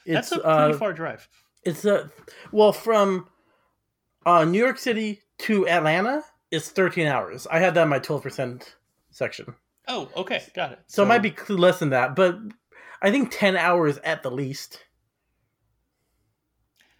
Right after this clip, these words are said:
Speaker 1: Yeah, okay. Uh, well, I mean, Atlanta, I don't actually know how close Atlanta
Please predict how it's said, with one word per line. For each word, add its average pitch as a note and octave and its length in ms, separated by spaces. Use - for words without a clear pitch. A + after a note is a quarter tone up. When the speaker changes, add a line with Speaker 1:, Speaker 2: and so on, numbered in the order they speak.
Speaker 1:
Yeah, B3 200
okay. D#3 300
Uh, C#3+ 360
well, A3+ 240
I F#3+ 80
mean, F#3 260
Atlanta, F#3+ 760
I E3+ 60
don't B3 160
actually B3 220
know G3+ 100
how E3 120
close - 300
Atlanta C3+ 360